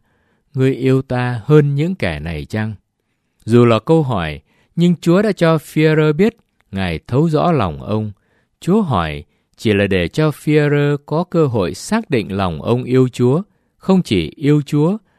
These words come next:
mà còn yêu Chúa hơn những người kia. Thật ra trong nguyên ngữ, không nhất thiết là Chúa hỏi ông có yêu Chúa hơn những sứ đồ khác không, mà câu hỏi của Chúa cũng có nghĩa là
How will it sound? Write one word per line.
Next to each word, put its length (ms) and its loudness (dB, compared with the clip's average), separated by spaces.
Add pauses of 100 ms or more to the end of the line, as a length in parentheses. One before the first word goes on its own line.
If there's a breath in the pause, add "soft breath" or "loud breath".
(180)
mà 140 -4
còn 220 -2
yêu 340 0
Chúa 260 0
hơn 360 4
những 200 0
người 220 -2
kia. 360 -2 (600)
Thật 200 -8
ra 280 0
trong 220 -4
nguyên 220 0
ngữ, 280 0 (460)
không 260 -2
nhất 180 0
thiết 220 -2 (280)
là 140 -6
Chúa 220 0
hỏi 280 -2
ông 340 -2
có 120 -4
yêu 320 0
Chúa 300 0
hơn 320 0
những 160 -4
sứ 240 0
đồ 220 2
khác 240 -4
không, 280 -4 (460)
mà 140 -2
câu 200 2
hỏi 220 0
của 140 -4
Chúa 360 2
cũng 220 -4
có 120 0
nghĩa 220 0
là 320 -2